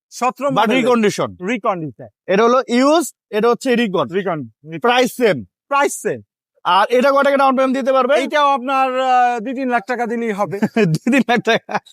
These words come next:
Speaker 2: So,
Speaker 1: এই গাড়িতে
Speaker 2: মাত্র
Speaker 1: মিনিমাম সত্তর গাড়ি তো, সত্তর লাখ টাকা এমনি
Speaker 2: আচ্ছা।
Speaker 1: হয়।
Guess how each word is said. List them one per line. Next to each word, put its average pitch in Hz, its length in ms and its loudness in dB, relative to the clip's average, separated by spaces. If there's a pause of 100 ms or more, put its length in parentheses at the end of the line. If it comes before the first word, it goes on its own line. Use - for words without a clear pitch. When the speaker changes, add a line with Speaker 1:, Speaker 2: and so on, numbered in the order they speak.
(540)
Speaker 2:
So, 240 280 4
Speaker 1:
এই 233 80 2
গাড়িতে 226 260 2
Speaker 2:
মাত্র 240 140 2
Speaker 1:
মিনিমাম 285 300 0
সত্তর 285 360 -6
গাড়ি 294 180 0
তো, 240 160 -10
সত্তর 254 280 -8
লাখ 254 140 0
টাকা 262 200 0
এমনি 247 160 2
Speaker 2:
আচ্ছা। 196 300 2
Speaker 1:
হয়। 139 80 2